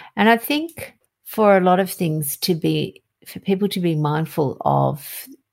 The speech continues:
there is subliminal messaging that goes on throughout our lives every single day.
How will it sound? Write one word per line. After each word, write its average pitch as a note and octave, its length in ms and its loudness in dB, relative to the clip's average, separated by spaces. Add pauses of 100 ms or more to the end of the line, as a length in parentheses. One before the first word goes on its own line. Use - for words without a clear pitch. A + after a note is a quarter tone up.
there F#3+ 220 4
is A3 160 2
subliminal A3+ 520 0
messaging D3+ 720 -2
that D3+ 160 -4
goes E3 360 2
on C#3+ 400 0 (440)
throughout F3 340 4
our F#3+ 140 6
lives C#3+ 380 2 (120)
every F3 300 0
single D3+ 340 -4
day. C#3 440 -2